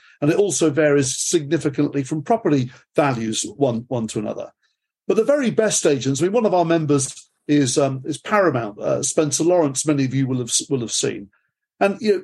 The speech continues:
what the, what they're managing to do with their landlords is,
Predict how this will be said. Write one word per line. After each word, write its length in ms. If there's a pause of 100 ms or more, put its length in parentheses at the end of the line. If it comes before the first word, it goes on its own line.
what 220
the, 200
what 140
they're 180
managing 420
to 120
do 220
with 160
their 180
landlords 600
is, 260